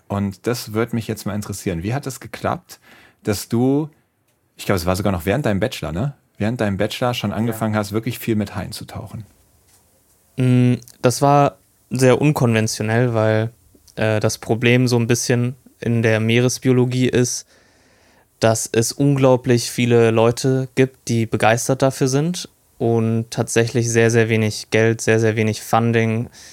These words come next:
Speaker 2: Viele der N G Os und Institute haben zu kämpfen mit Finanzierungen, mit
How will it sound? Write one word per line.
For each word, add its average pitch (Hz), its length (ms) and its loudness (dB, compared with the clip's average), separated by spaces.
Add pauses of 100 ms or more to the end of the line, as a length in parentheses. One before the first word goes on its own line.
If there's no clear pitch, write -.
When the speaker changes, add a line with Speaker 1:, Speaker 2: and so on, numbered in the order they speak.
(140)
Speaker 2:
Viele 123 360 0
der 113 400 4
N 120 100 2
G 117 200 0
Os 120 260 4
und - 100 -4
Institute 117 720 -2
haben 113 560 0
zu - 160 -8
kämpfen 120 540 0
mit 113 180 -2
Finanzierungen, 120 1040 0
mit - 280 -6